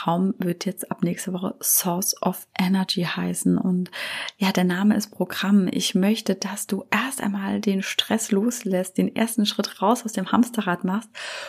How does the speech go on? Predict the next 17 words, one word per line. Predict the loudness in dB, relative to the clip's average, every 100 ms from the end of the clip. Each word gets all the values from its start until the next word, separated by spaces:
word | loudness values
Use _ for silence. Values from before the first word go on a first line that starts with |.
| -2
und | 4
hier | 6 6
wirklich | 2 0 -4 -4
einen | 2 4 4
Raum | 0 2 6 6 4
hast, | 0 -2
eine | 2 2
Quelle | 0 -2 2 2
für | 0 -6
Energie | 0 0 0 4 6 6
und | 4 0
Erholung, | -2 0 4 8 8 6
vor | 2 2
allen | 4
Dingen | 2
auch | 0 8
Inspiration | 8 8 4 4 2 -2 0 6 8 10 8